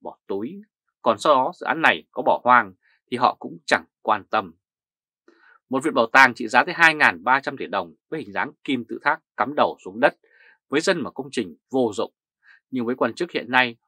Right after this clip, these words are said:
họ lại thấy quan chức tiền nhiệm của họ hưởng quá nhiều ở công trình này. Họ không vẽ ra công trình nào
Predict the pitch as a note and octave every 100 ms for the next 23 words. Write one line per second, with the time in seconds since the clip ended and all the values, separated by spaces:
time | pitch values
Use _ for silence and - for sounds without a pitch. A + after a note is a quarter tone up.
0 | - G#2+ A#2 B2+ E3+ - _ _ - B2+
1 | A#2+ - G#3 _ - G2+ G#2 - - G2
2 | G#2+ - - A2+ - _ A#2+ F#3 D3 F#2
3 | - C3 - G2 G2+ F#2 - _ _ _
4 | _ A#3+ - F3+ D#3 F#3 F3 D#3+ - E3
5 | C#3 G2 G#2 F#2+ E2+